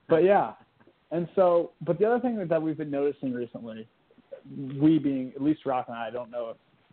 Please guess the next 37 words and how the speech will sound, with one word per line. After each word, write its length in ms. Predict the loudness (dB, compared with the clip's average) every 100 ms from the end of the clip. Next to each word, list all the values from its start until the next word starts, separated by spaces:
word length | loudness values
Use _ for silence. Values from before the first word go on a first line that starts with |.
| _ -20 _
uh, 220 | -2 -2 -2 -6 -2
you've 220 | 0 0
noticed 300 | -2 -2 -6
it's 140 | -12
back 220 | -10 -10
there, 80 | -8
and, 100 | -10
I'm, 140 | -10 -14 _
and 100 | -6
I 40 | 0
know 140 | 2
Bugs 320 | 4 4 4
noticed 320 | 0 0 0 -2
it. 180 | -4 -6 _ _ _ _ -2
Um, 320 | 0 0 -6 _ -20 _ _ _ _ _
there's, 160 | 2 2 0 0
people 260 | 0 4 2
are 80 | 2
starting 260 | 0 0 4
to 60 |
use 140 | 4 4
all 120 | 2
these 140 | 0 -2
other 160 | -4 -2
labels. 400 | -2 -4 -6 -14 _ _ _ _ _ 0
I 100 | 4
know 420 | 6 6 6 2 _ _
that 120 | 0 2
Exalt's 520 | -2 0 -2 -2 -4
been 140 | -4
around 300 | -4 -4 -6
for 80 | -4
a 60 | 0
while, 460 | 2 2 0 -2 _ _ _ _ _ _ _ _ _
or 400 | 2 4 4 -4 _
Extreme 340 | -14 2 2 4
Altruist, 540 | -2 -4 -10 -10 -12